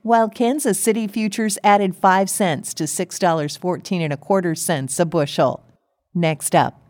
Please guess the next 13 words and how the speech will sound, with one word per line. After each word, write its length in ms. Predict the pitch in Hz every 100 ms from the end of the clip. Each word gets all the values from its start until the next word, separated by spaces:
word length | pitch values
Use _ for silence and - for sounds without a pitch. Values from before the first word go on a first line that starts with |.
| _ - _
farmers 540 | - 180 185 175 165 180
in 160 | 165 -
Argentina 720 | 196 180 175 156 214 196 151
plan 340 | - 196 277
to 80 | 302
go 280 | 214 196 214
on 200 | - 202
a 100 | 185
three-day 600 | - 202 233 214 214 202
strike 500 | - 190 202 214 -
starting 380 | - 190 196
on 220 | 185 160 147
Monday 520 | 175 240 208 139